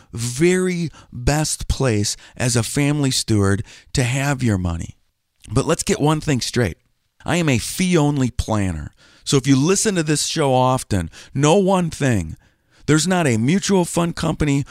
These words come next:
or insurance company or anyone who ever pays me one dime of commission that might alter my judgment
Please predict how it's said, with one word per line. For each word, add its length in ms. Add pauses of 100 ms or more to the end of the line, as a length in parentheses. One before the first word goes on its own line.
(160)
or 180
insurance 480
company 360
or 200
anyone 420
who 180
ever 220
pays 320
me 200 (220)
one 520
dime 580 (300)
of 240
commission 760 (280)
that 200
might 320 (300)
alter 420
my 200
judgment 840